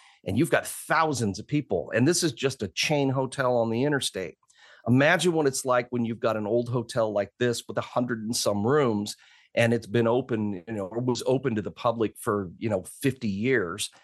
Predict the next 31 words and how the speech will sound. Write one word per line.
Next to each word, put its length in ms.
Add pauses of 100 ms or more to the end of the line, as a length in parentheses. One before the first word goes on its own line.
(320)
And, 520
you 140
know, 400
and 120
think 220
of 200
all 300
of 80
the 80
people 360
that 160
came 240
through 260
there 160 (460)
and 160
all 320
of 100
the 80
things 360
that 120
had 120
happened. 480
So 340 (280)
we've, 360
we've 220
documented 800
two 280
suicides 960 (480)
in 100
the 60
building, 460